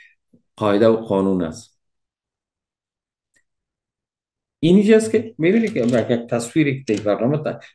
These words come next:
تصویر کاملی که از اوکراین دادیم به این شکل است. اروپا او رقم، ترامپ او رقم و خود همین بنبستی که در جنگ اومده و این طرف روسا مرتب، اه،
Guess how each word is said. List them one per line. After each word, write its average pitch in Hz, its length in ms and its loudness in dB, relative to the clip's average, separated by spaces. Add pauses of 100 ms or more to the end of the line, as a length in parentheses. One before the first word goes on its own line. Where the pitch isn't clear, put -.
(180)
تصویر 110 380 -2
کاملی 117 380 0
که 101 100 -4
از 92 120 -4
اوکراین 90 380 -2
دادیم 113 320 0
به 113 80 2
این 107 180 0
شکل 101 320 -8
است. - 400 -20
اروپا 104 340 0
او 123 160 2
رقم، 139 420 -4 (680)
ترامپ 120 460 -2
او 131 60 0
رقم 139 460 -4 (880)
و 95 260 -2
خود 139 400 0 (840)
همین 101 240 -4
بنبستی 104 520 -4
که 98 80 -4
در 95 160 0
جنگ 98 300 -2
اومده 101 280 -2
و 95 60 -4
این 95 180 -2
طرف 101 260 -2
روسا 98 440 -4
مرتب، 104 680 -6 (800)
اه، 95 320 -12